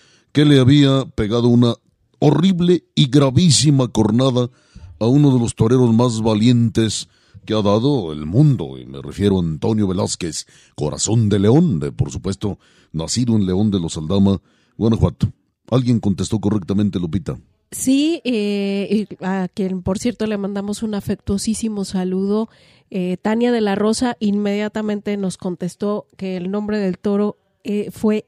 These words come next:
Speaker 2: Escultor.
Speaker 1: Así es, Escultor de Zacatepec, el, el toreo de cuatro, de cuatro caminos de hace muchos años, y por el verdadero y palpable milagro,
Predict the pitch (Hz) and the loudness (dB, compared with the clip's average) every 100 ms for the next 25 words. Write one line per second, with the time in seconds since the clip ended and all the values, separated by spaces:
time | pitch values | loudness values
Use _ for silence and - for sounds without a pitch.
0 | - 196 - - 175 175 185 185 - _ | -6 -4 -4 -4 -4 2 2 2 0 _
1 | _ _ - - 127 139 117 110 - 104 | _ _ -6 0 2 4 2 0 0 -2
2 | - 135 120 98 117 - 85 120 110 107 | 0 2 2 -2 -2 -4 0 -2 0 0
3 | 98 90 90 90 90 82 92 98 110 92 | 0 0 0 0 -2 -2 -2 0 0 -2
4 | 80 - 107 - 104 104 - _ _ _ | -6 -6 -8 -4 0 0 0 _ _ _
5 | _ - 78 98 - 95 85 104 107 101 | _ -8 -6 -4 -4 -6 -2 0 0 0
6 | 92 85 80 78 82 110 113 104 107 127 | -4 -6 -8 -8 -8 -4 -2 -4 -8 -6
7 | 113 107 101 101 95 92 110 120 117 - | -6 -4 -2 -4 -4 -4 -2 2 0 0
8 | 92 90 - 107 107 98 92 92 92 73 | -2 -2 0 2 4 2 2 2 0 -2
9 | 65 | -8